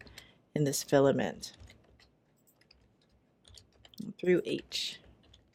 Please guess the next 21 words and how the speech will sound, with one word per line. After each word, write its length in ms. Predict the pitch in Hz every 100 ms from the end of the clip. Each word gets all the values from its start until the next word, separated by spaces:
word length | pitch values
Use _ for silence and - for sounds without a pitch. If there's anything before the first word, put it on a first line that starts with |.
| - - _ _ _ _ _ _ _ -
And 120 | 175
so 160 | - 240
now 380 | 226 220 247 320
you 220 | - 190
can 160 | 196
see 260 | 190 - 190
that 180 | 180 151
we 140 | 170
have, 480 | 165 170 160 156 147
uh, 440 | 147 143 139 131 -
the 140 | 156
actin 300 | 147 165 170
filament, 640 | 160 170 175 208 226 - -
this 160 | 160 165
partial 360 | - 160 -
actin 340 | 151 156 170 160
filament 420 | 170 170 165 160
here 420 | - 165 151 151 - - - -
that 140 | 151 160
has 260 | 165 147
surfaces, 800 | - 151 147 151 - 127 117 -